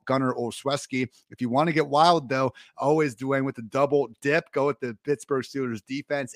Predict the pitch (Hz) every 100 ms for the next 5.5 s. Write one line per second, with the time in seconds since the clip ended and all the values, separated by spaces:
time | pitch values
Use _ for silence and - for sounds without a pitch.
0 | - 143 160 131 143 160 156 131 147 143
1 | 160 143 131 - 147 156 156 160 - 170
2 | 165 - - - - 151 147 - 151 135
3 | 110 131 120 110 127 120 - 131 120 -
4 | - 131 143 123 185 196 151 156 165 143
5 | 131 131 123 117